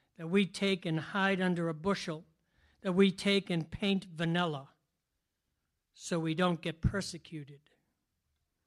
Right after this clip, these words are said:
Are we people so hum-, are we people who humbly take up the cross and take our faith seriously, or people who seriously take and hide our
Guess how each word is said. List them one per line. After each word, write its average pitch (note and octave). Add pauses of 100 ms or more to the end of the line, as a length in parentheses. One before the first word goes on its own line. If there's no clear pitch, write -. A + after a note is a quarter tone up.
(760)
Are G3+
we A3
people G#3+ (220)
so G#3
hum-, G#3 (540)
are G3+
we G#3+
people G#3+
who G3+
humbly A#3+
take G#3+
up G3+
the F#3+
cross G3 (300)
and E3
take G3
our F#3+
faith F#3
seriously, A#3+
or G3+
people A#3
who G3
seriously G#3+
take G3+
and F3
hide G#3
our E3+